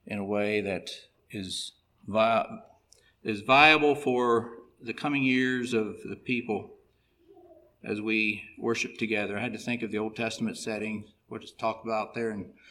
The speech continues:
Psalm one hundred and six, I believe it is. It talks about that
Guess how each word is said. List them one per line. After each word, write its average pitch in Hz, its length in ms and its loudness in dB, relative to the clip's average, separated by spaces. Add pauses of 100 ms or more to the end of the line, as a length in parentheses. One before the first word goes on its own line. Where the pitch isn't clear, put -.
(180)
Psalm 104 360 -2
one 110 140 -4
hundred 110 240 -8
and - 100 -12
six, - 360 -4
I 107 40 -4
believe 104 260 -6
it 101 80 -4
is. 104 200 -4
It 110 100 -16
talks 110 300 -4
about 104 460 4 (1040)
that 110 440 2